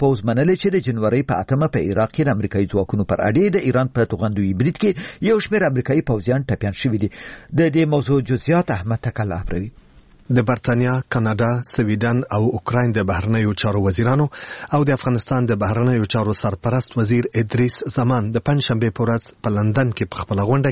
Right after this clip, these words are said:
Speaker 2: کې په دې اړه بحث وکړ چې په ایران کې د نسکورې شوې اوکراینۍ الوتکې د قربانیانو کورنیو ته باید څه ځواب ورکړل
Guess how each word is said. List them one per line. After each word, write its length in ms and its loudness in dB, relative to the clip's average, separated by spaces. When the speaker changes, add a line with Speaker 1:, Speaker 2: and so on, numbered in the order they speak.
Speaker 2:
کې 80 2
په 80 0
دې 140 2
اړه 200 0
بحث 200 -2
وکړ 220 -2
چې 160 -2
په 120 0
ایران 280 0
کې 100 2
د 0 -
نسکورې 460 0
شوې 220 4
اوکراینۍ 520 0
الوتکې 420 -2
د 40 0
قربانیانو 480 0
کورنیو 600 0
ته 100 0
باید 300 0
څه 160 -2
ځواب 300 2
ورکړل 400 0